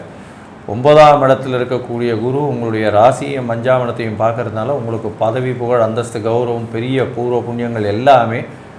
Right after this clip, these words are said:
மிகப்பெரிய ஏற்றத்தோடு இருக்கக்கூடிய காலகட்டமாக அமையப்போகுது. ராசிநாதனும் உச்சத்துல இருக்கார்.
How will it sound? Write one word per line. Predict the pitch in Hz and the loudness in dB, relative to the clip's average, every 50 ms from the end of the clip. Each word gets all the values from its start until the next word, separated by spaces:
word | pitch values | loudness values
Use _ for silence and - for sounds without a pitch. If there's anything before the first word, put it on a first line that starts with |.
| - - - - - - - 104 123 | -20 -20 -20 -20 -16 -12 -6 -4 0
மிகப்பெரிய | 135 139 160 165 156 143 139 135 143 156 160 143 123 120 131 | 2 4 4 2 2 2 2 2 4 4 4 4 4 4 4
ஏற்றத்தோடு | 135 127 131 127 123 127 - 123 127 135 131 120 | 2 0 -2 -4 -6 -4 -2 -2 0 0 0 0
இருக்கக்கூடிய | 120 127 131 123 110 - 120 113 107 107 110 120 117 113 | -2 -2 -4 -4 -4 -4 -4 -4 -2 0 -2 0 2 2
காலகட்டமாக | 104 107 104 101 101 95 - 95 90 92 98 101 107 95 | 2 4 2 2 0 -2 -4 -4 -2 -2 -2 -2 -2 -2
அமையப்போகுது. | 92 90 82 - - 78 71 69 - - - - - - - - - - - - - - - - - - - 104 | -4 -6 -8 -8 -10 -12 -12 -12 -16 -18 -20 -20 -20 -20 -20 -20 -20 -20 -20 -20 -20 -20 -20 -16 -10 -4 2 6
ராசிநாதனும் | 123 139 170 185 180 202 185 170 165 165 170 170 185 185 190 185 160 | 8 8 8 8 6 4 2 4 6 6 6 6 4 2 0 0 0
உச்சத்துல | 151 - 160 156 - 139 135 123 | -2 -2 -2 -2 0 0 0 0
இருக்கார். | 113 101 95 82 | 0 0 -4 -6